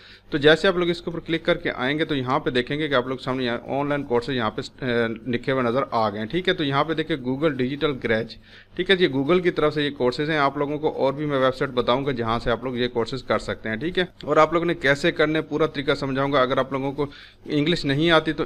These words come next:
इंग्लिश से उर्दू में आप लोग कैसे कन्वर्ट करके ये कोर्सेज कर सकते हैं। इंग्लिश में ये कोर्सेज हैं, तो आ-, अगर आप लोगों को आती है तो बहुत अच्छी बात है, नहीं आती तो भी मैं आप लोगों को बताऊंगा कि आप लोग ये काम कैसे कर सकते हैं। तो यहाँ पे देखें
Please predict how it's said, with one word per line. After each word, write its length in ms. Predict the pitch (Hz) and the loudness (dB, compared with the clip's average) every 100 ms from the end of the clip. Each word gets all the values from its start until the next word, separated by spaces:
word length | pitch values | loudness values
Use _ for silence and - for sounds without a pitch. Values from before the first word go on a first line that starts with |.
| - | -4
इंग्लिश 320 | 143 151 160 | -4 0 -2
से 140 | - | 0
उर्दू 340 | 160 143 139 165 | 0 0 0 2
में 140 | 160 | 4
आप 160 | 147 139 | 4 4
लोग 140 | 139 | 0
कैसे 220 | 135 131 139 | 0 0 0
कन्वर्ट 340 | 135 120 117 | 0 0 2
करके 260 | 120 123 127 | 0 2 0
ये 80 | |
कोर्सेज 340 | 117 117 113 123 | 2 0 -2 -2
कर 80 | 127 | -2
सकते 280 | 120 135 127 | -2 -4 -2
हैं। 120 | 139 131 131 | -2 -2 -2
इंग्लिश 240 | 139 139 | -2 -2
में 160 | 143 139 | -2 2
ये 100 | 131 | 0
कोर्सेज 380 | 123 120 139 135 | 0 0 0 -2
हैं, 160 | 143 - - - | -4 -8 -20 -8
तो 60 | - | 4
आ-, 280 | 131 139 - | 6 6 2
अगर 200 | 139 156 | 2 6
आप 120 | 156 | 4
लोगों 200 | 151 151 | 4 -2
को 80 | 143 | -2
आती 280 | - 120 147 | 0 0 2
है 60 | 147 | 0
तो 100 | 123 | 2
बहुत 240 | 117 135 | 2 2
अच्छी 180 | 143 147 | -2 -2
बात 260 | 135 131 | 2 2
है, 60 | 135 | 2
नहीं 240 | 120 123 135 | -2 -2 -2
आती 180 | 127 | -2
तो 200 | 127 127 | -2 -2
भी 120 | 123 131 | -2 0
मैं 140 | 139 | 0
आप 120 | 131 | 2
लोगों 240 | 117 117 123 | 2 0 -2
को 100 | 110 | -2
बताऊंगा 320 | 107 113 123 | -2 -2 -2
कि 100 | 123 | 0
आप 140 | 110 | -2
लोग 120 | 120 | -2
ये 120 | 123 113 | -4 -2
काम 200 | 113 143 | -2 -2
कैसे 320 | 143 113 110 | -2 -2 -2
कर 140 | 104 | -4
सकते 300 | 101 107 - | -4 -8 -6
हैं। 80 | 107 | -6
तो 80 | 120 | -4
यहाँ 260 | 117 120 | -2 -2
पे 140 | 165 175 | 0 2
देखें 280 | 151 156 | 0 0